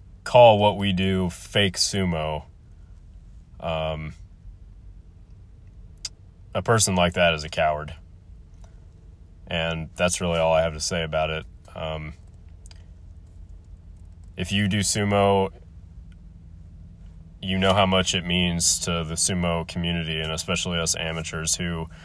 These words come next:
are just weekend warriors, you know, and we love this sport and we care so much about this sport. And I,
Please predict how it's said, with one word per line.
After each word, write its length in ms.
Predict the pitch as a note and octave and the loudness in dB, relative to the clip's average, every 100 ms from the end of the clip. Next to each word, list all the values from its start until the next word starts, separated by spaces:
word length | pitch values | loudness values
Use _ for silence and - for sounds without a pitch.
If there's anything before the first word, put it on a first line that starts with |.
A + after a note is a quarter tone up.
| - - - - - - - - - - - - - - | -20 -20 -18 -18 -18 -18 -18 -18 -18 -18 -18 -18 -10 4
are 140 | G#2+ G2+ | 6 6
just 200 | G2+ G2+ | 4 2
weekend 380 | G#2 G2+ G2 | 2 4 4
warriors, 560 | F#2+ G2 G2 F#2+ F2 E2+ | 4 4 4 4 2 2
you 80 | F#2 | 2
know, 280 | F#2 F2+ F2 - | 4 4 4 -2
and 160 | G2 F#2 | -4 0
we 100 | F#2 | 2
love 240 | F#2+ F#2+ | 4 4
this 160 | F#2 F2+ | 4 2
sport 440 | - G2 F#2+ F2+ - - | 0 0 0 0 -4 -4
and 500 | F2+ E2+ F2 E2+ F#2 - - | -2 0 0 -2 -6 -10 -8
we 160 | F#2 | -6
care 340 | E2+ - G2 F#2 | -4 0 2 2
so 240 | - F#2+ | 2 2
much 240 | F#2 F#2+ - | 2 2 2
about 260 | F2 E2+ | 2 0
this 160 | F2+ E2 | 0 -2
sport. 440 | - F#2+ F2 E2+ | -2 -2 -4 -4
And 220 | F2 F2 F2 | -4 -4 -2
I, 520 | F2+ F2+ F#2 F2+ | 0 2 4 2